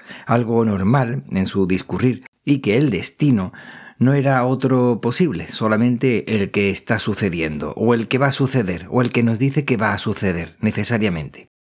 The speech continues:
A esto se le llama la falacia del historiador. Ahora que lo estoy pensando,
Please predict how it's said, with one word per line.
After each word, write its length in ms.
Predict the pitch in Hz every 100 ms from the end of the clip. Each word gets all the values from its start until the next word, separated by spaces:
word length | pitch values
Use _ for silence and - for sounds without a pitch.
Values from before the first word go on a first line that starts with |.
| _ _
A 120 | -
esto 180 | 127 147
se 140 | 143 131
le 80 |
llama 240 | 117 127 139
la 100 | 123
falacia 340 | 107 110 113
del 120 | 101
historiador. 560 | 95 - 110 127 151 - _ _ _ _ _ _ _ _ _ _ _ _ _
Ahora 240 | 92 123
que 60 | 127
lo 80 | 120
estoy 160 | 135
pensando, 480 | 117 107 120 101 98